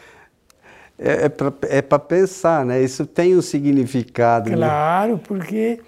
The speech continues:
Speaker 2: o, o acréscimo de informações que o Espiritismo trouxe para o mundo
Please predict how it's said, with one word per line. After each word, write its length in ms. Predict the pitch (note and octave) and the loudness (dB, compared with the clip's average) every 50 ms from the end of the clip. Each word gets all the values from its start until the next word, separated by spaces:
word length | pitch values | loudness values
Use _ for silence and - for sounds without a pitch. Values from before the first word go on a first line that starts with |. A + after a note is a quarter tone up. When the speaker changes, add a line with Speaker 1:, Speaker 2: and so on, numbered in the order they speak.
| _ _ _ _ - | _ _ _ _ -20
Speaker 2:
o, 380 | - C#4+ B3 A#3+ A#3 A#3 A#3+ G#3+ - - _ _ - | -20 -18 -14 -12 -10 -10 -10 -10 -14 -20 _ _ -4
o 120 | G#3+ A#3 | 0 2
acréscimo 840 | A3+ G#3+ A3 - A#3 A#3+ C4 C#4+ D4 B3+ - - - G#3 F#3+ F#3 D#3+ | 2 2 0 2 4 4 6 6 4 4 2 0 0 0 2 2 2
de 260 | C#3+ F3 F3 E3+ E3 | 2 0 2 2 2
informações 720 | E3 D3+ - G3+ G#3 G3+ F#3 E3+ - - - G3+ G#3 F3 | 0 -2 -4 -6 -8 -6 -8 -8 -10 -8 -6 -6 -6 -6
que 80 | - - | -6 -8
o 60 | F#3 | -10
Espiritismo 1120 | D#3 - - - G3 E3+ E3+ D3+ D3 _ _ _ - - G#3+ G#3 F#3+ E3+ C#3+ D#3+ D3+ D3 - _ _ _ _ _ _ _ _ _ | -10 -10 -10 -10 -8 -8 -8 -8 -12 _ _ _ -10 -6 -4 -4 -4 -4 -4 -6 -8 -10 -12 _ _ _ _ _ _ _ _ _
trouxe 600 | - A#3 G#3+ A#3 A#3+ A#3+ A3 F#3+ - - - F3+ | 2 6 8 8 8 8 6 4 2 -6 -10 -12
para 300 | E3 - D#3+ E3 E3 D#3+ | -14 -10 -8 -8 -6 -6
o 40 | D3+ | -6
mundo 600 | C#3+ C#3 C#3+ E3+ G3+ B3 C4+ C4 A3 E3 D#3 D3 | -8 -6 -2 0 2 2 2 2 2 0 -4 -8